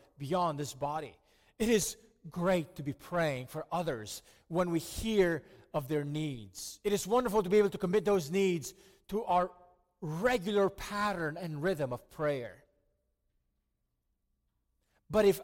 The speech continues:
our prayers are only for the specific needs of others, when we hear of those needs, we miss out an important part of praying for others.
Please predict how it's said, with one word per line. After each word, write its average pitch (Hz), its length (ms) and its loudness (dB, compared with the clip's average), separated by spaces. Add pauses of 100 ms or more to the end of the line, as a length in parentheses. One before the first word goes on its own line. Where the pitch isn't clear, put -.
our 269 300 6
prayers 131 800 -2 (960)
are 190 280 4
only 247 300 0
for 214 200 0
the 185 80 -2
specific - 760 -4
needs 160 640 -2
of 131 200 -6 (100)
others, 120 640 -6 (1120)
when 175 220 0
we 175 100 4
hear 214 500 2
of 175 220 0
those 160 300 0
needs, 113 580 -10 (1300)
we 196 100 -2
miss 240 320 0
out 220 300 -6
an 175 100 -4
important 202 500 -4
part 170 420 -4
of - 140 -18
praying 156 320 -6
for 180 220 -12
others. 196 480 -12